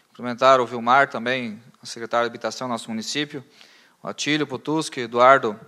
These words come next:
Soligo também, que vem fazer suas reivindicações, que na sequência também vou tá,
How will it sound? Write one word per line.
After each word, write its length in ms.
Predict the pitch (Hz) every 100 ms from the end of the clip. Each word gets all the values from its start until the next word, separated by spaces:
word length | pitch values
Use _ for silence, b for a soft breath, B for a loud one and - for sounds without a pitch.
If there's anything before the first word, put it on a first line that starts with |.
| _ _ _ _ _ _ 147
Soligo 400 | - 127 143 139
também, 320 | 127 131 147
que 420 | 143 127 113 104 -
vem 160 | 120 123
fazer 260 | 131 127
suas 220 | 135 135
reivindicações, 720 | 117 117 120 - 104 147 151
que 60 | -
na 80 | 120
sequência 440 | - 113 131 131
também 220 | - 120 123
vou 140 | 117
tá, 280 | 120 113